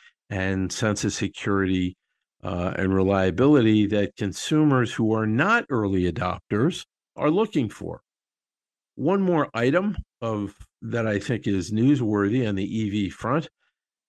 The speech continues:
There was a technical briefing in July,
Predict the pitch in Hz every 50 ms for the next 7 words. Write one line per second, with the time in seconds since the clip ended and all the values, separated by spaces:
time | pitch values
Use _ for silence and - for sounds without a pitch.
0 | _ - 185 170 143 147 147 - - - 262 254 254 254 - - 147 110 92 123
1 | 113 104 104 101 - - 120 131 160 165 170 - _ _ _ _ _ _ _ -
2 | 101 95 - 104 95 92 92 95 104 117 139